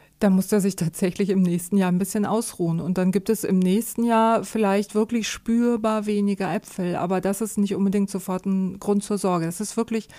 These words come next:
ein ganz normaler Vorgang, nennt sich Alternanz.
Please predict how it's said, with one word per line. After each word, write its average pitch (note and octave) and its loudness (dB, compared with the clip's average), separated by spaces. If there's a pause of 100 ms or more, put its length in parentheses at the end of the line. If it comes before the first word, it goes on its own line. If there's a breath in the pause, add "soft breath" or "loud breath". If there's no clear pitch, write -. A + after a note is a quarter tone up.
(480 loud breath)
ein G#3 2
ganz G#3 2
normaler G3+ 4
Vorgang, B3 0
nennt G#3 2
sich A3 -2
Alternanz. G3 0